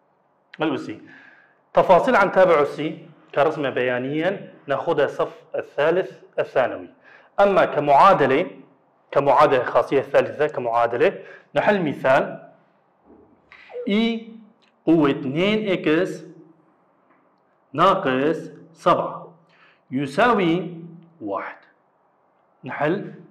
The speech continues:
هذه مثال، نحل هذه المعادلة. تمام. إي قوة اثنين إكس ناقص سبعة، هالطرف لا يساوي هالطرف، يساوي هالطرف، ولكن نحول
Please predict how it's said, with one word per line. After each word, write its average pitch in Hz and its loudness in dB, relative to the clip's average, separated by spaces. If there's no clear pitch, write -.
هذه 143 -6
مثال، 135 -6
نحل 135 -8
هذه 147 -8
المعادلة. 120 -8
تمام. - -12
إي 226 0
قوة 165 0
اثنين 170 -4
إكس - -4
ناقص 175 -2
سبعة، 135 -2
هالطرف 208 2
لا 202 2
يساوي 151 -4
هالطرف، 151 -6
يساوي 151 0
هالطرف، 196 0
ولكن 180 0
نحول 151 0